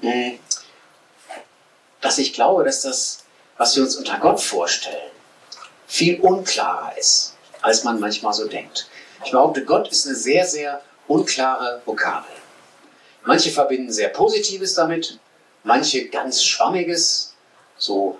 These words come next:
Gott wabert irgendwie überall und deswegen sollen wir uns alle lieb haben oder so ähnlich. Manche verbinden sehr Negatives damit und ich behaupte, dass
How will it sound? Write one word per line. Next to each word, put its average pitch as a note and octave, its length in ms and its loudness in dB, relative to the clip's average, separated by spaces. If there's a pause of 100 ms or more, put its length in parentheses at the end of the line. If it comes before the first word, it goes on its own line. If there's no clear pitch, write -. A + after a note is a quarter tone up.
(200)
Gott - 240 2
wabert - 380 2
irgendwie - 380 -4
überall D#3 840 2
und - 160 -16
deswegen G#2+ 380 2
sollen G2 200 0
wir F#2+ 40 -6
uns F#2 140 -6
alle F#2 120 -6
lieb - 260 0
haben C#3+ 420 0
oder C3+ 160 0
so C3 120 -2
ähnlich. C3 440 -6 (640)
Manche - 300 4
verbinden D3 380 0
sehr G#2+ 160 0
Negatives - 600 -2
damit - 380 0 (360)
und C#4 120 4
ich - 100 0
behaupte, E3 360 4
dass - 380 0